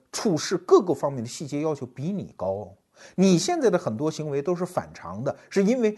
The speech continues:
你要吸引我的注意力哦。<laughs> 然后你的很多行为都是不成熟的，我要来教导你哦，等等。哎，你听着很大男子主义吧，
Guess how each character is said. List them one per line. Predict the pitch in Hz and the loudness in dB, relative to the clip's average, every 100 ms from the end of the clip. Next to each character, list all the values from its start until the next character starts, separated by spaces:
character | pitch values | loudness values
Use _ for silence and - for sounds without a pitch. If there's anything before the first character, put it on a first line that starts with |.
| - | -2
你 | 156 127 | -2 0
要 | 107 | 0
吸 | 131 - 214 | 0 -2 -2
引 | 214 214 139 - | 0 0 -2 0
我 | - | -2
的 | 101 120 | -4 -12
注 | - 170 | -8 -6
意 | 139 | -6
力 | 131 147 | -6 -8
哦。 | 127 131 _ _ - | -8 -12 _ _ -14
<laughs> | 131 - - - - | -14 -14 -20 -12 4
然 | 190 | 6
后 | 254 247 - | 6 2 0
你 | 190 196 160 | 4 8 8
的 | 196 | 8
很 | 311 185 | 6 4
多 | 156 175 | 2 2
行 | 165 156 | 2 0
为 | 165 | 0
都 | 170 311 | 0 -2
是 | 214 | -2
不 | - | -4
成 | - - 123 | -6 -4 -8
熟 | 185 104 | -6 -4
的， | 104 - - | -4 -6 4
我 | 139 | 8
要 | 131 170 | 8 6
来 | 196 | 2
教 | 208 277 175 | 2 2 6
导 | 123 | 4
你 | 139 101 | 2 -6
哦， | 107 | -6
等 | 131 147 | -4 -4
等。 | - _ | -6 _
哎， | - - | -2 0
你 | 143 117 | -4 -6
听 | - 143 | -4 -4
着 | |
很 | 143 110 | -4 -4
大 | 127 | -2
男 | 127 123 135 | 0 -2 -2
子 | 127 | -6
主 | 104 | -6
义 | 107 117 | -6 -4
吧， | 98 | -4